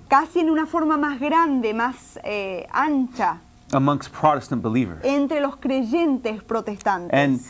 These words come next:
Speaker 2: it backfired even further.
Speaker 1: Y les resultó todavía más mal
Speaker 2: This time,
Speaker 1: a ellos esta vez,
Speaker 2: people who were of Protestant belief, and especially the leaders, went into revolt.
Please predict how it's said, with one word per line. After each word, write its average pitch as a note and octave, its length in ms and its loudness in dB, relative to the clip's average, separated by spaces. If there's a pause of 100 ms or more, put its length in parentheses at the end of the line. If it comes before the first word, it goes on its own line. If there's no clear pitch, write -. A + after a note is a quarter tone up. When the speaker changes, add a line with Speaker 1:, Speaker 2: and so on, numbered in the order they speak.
(140)
Speaker 2:
it A2+ 160 -2
backfired E3+ 460 2
even D3 180 2
further. F3+ 420 0 (300)
Speaker 1:
Y C4+ 220 0
les C#4 180 0
resultó D4+ 440 0
todavía F4 340 2
más F4+ 340 0
mal G#3 400 -2 (220)
Speaker 2:
This A3+ 200 4
time, B2 400 2 (200)
Speaker 1:
a A3 160 2
ellos A3 380 -4
esta A3+ 240 -2
vez, A3 300 -2 (180)
Speaker 2:
people F3 240 2
who D#3 140 4
were C#3 220 4
of B2 120 -2
Protestant C#3 420 0
belief, C#3+ 300 2
and B2+ 80 0
especially C#3+ 300 0
the C3+ 60 2
leaders, D3+ 320 0
went D3 120 2
into C3+ 180 -4
revolt. B2+ 420 0